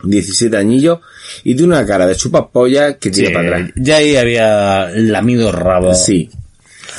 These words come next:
Speaker 1: Entonces, después aquí pone que Ezra Miller se apun-, ¿eh? ¿Eh? Ezra Miller, después de eso, dos mil ocho, hasta el show, interpretó a un adolescente y tal. Después City Island en dos mil nueve, con Andy García.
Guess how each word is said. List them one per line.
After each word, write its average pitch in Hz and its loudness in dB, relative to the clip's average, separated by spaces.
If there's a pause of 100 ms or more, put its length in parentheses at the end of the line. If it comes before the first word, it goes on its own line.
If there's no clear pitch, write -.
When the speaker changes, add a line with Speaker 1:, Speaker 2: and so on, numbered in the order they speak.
(180)
Speaker 1:
Entonces, 135 2 (440)
después 139 2
aquí 170 0
pone 190 2
que - 2
Ezra 156 2
Miller 180 2
se - 0 (120)
apun-, 104 0 (160)
¿eh? 175 -2
¿Eh? 170 -2
Ezra 135 -2
Miller, 160 2
después 139 -2
de 139 0
eso, 160 0
dos 131 2
mil 131 2
ocho, 131 0
hasta 127 -2
el 120 0
show, 165 -2 (460)
interpretó 117 0
a 120 2
un 113 2
adolescente 135 0 (100)
y 139 0
tal. 170 -2 (420)
Después 117 -4
City 147 0
Island 151 -2
en 117 0
dos 107 0
mil 117 2
nueve, 165 2
con 104 -2
Andy 135 2
García. 160 0